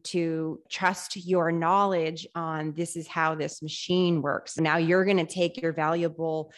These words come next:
really nice walnut lumber to use on this machine with my guidance. That engagement early on with your team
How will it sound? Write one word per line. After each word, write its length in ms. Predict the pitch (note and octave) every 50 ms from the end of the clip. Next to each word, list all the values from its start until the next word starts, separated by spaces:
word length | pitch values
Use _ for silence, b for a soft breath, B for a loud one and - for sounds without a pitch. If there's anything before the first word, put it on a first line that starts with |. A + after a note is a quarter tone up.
| B B B
really 400 | D#3 D#3 F3 F#3 F#3 F#3 F3+ F3
nice 340 | F3 E3 D#3+ D#3+ D#3 - -
walnut 580 | D#3+ E3+ F3 F3 F#3 F#3+ F3 E3+ E3 D#3+ - B B B B B B B B B B
lumber 760 | - F#3 F3 F#3+ G3+ G3+ G#3+ G#3 F#3+ F3+ F3 F3 E3+ E3 E3 - -
to 120 | - G3 G3
use 360 | F3 E3+ F#3+ G#3+ A#3 A#3+ G#3
on 120 | G#3+ G3+ G3
this 160 | G3 - F#3+
machine 360 | F#3 F3+ - - A3+ A3+ A3
with 160 | G3 F#3 F3+
my 140 | F3+ E3+ E3+
guidance. 480 | E3+ F3+ F3+ F3+ E3+ E3 D#3+ D3+ - _ b b b b b b b b b _ _
That 520 | - F3+ F3 G3+ G3+ G#3+ G#3+ G#3+ - - - _ _ _ _ _ _ _ _ - -
engagement 640 | G3+ G#3 G#3+ G3+ A3+ B3 C4+ C4 C#4 C#4 B3+ -
early 300 | A3+ A3+ G#3+ G#3 G3+ G3
on 220 | F#3 F3+ F3+ F3+ F#3
with 160 | F3+ F3 -
your 120 | F3 F3
team 640 | E3+ - E3 F3+ F3+ F3 E3+ E3 E3 E3 D#3+ C#3+ -